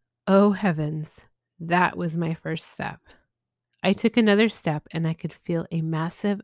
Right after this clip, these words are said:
amount of things happen, but I was not able to see them. Interesting. I walked back to the desk, removed the paper from my pocket,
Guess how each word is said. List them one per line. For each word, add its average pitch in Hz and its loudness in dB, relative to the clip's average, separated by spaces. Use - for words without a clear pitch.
amount 170 0
of 190 -2
things 160 -6
happen, 151 -6
but 175 0
I 180 6
was 185 4
not 196 6
able 175 2
to - -4
see 214 4
them. 160 -4
Interesting. 156 -2
I 190 6
walked 196 4
back 180 2
to 247 -2
the 233 -2
desk, 160 -6
removed 185 2
the 233 0
paper 196 0
from 190 -2
my 190 0
pocket, 143 -10